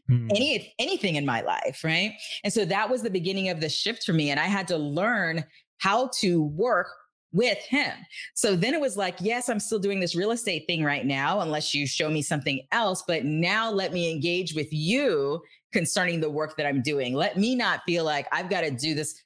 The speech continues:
Speaker 2: grind this
Speaker 1: Wow.
Speaker 2: thing out of my own strength. Let me hear what you
Speaker 1: <laughs>
Speaker 2: have to say and what you wanna show me."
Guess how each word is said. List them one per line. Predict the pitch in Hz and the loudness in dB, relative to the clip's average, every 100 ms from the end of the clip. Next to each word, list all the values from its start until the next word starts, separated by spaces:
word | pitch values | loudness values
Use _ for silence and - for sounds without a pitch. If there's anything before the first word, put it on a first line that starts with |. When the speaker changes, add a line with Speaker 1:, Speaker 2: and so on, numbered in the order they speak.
| _ | _
Speaker 2:
grind | 160 160 160 | 2 2 2
this | 156 | 0
Speaker 1:
Wow. | 156 | 0
Speaker 2:
thing | 151 | 0
out | 147 | 0
of | 143 | 0
my | 139 | 0
own | 165 262 | 0 0
strength. | 269 - 147 143 147 | -2 -2 0 0 -2
Let | 170 | -2
me | 175 | -2
hear | - 214 202 | -2 0 0
what | 160 139 160 | 0 0 2
you | 233 | 2
Speaker 1:
<laughs> | 226 | 2
Speaker 2:
have | 165 - | 0 -2
to | 156 | -4
say | - 147 | 0 0
and | 151 | 0
what | 160 151 | -2 0
you | 160 233 | 0 2
wanna | 254 202 151 | 2 2 0
show | - 139 98 | 0 -2 -2
me." | 67 - | -4 -4